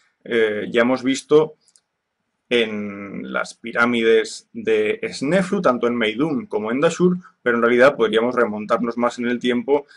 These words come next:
y compararlo, por ejemplo, con ese muro perimetral de mil seiscientos metros que cierra el espacio sagrado vinculado a la pirámide escalonada de Necherhet.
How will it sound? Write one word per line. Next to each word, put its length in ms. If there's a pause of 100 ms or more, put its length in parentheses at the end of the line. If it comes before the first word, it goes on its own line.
(180)
y 720
compararlo, 600
por 100
ejemplo, 460
con 440
ese 720
muro 580
perimetral 680
de 80
mil 120
seiscientos 840
metros 800 (380)
que 300
cierra 520
el 120
espacio 840 (320)
sagrado 1040 (240)
vinculado 500
a 40
la 120
pirámide 360
escalonada 680 (220)
de 400
Necherhet. 800